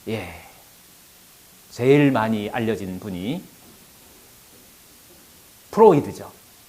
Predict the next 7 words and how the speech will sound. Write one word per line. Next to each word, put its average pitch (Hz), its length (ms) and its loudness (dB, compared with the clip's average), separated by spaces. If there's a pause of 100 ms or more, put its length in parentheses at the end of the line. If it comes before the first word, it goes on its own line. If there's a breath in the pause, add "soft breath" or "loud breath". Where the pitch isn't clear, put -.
(220)
그리고 104 320 -6
또 98 240 -8
칼융. 143 480 -4 (840)
오늘 143 440 2
여러분들한테 127 640 0
소개할 139 400 -2
분은 101 420 -10